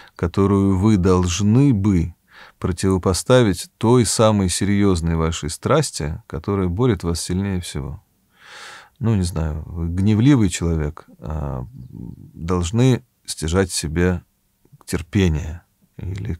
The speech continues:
кротость, или смирение, или вот такую молчаливую любовь вместо гнева. Важно же это, это важно именно для вас. Это будет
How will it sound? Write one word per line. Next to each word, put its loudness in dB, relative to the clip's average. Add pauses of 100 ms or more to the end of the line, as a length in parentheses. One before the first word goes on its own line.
кротость, -4
или -4
смирение, -4 (920)
или 2
вот -4
такую -2
молчаливую 0
любовь -2 (380)
вместо -2
гнева. -2 (520)
Важно 4
же 0
это, -6 (120)
это -4
важно 2
именно 2
для 2
вас. -2 (400)
Это -2
будет -2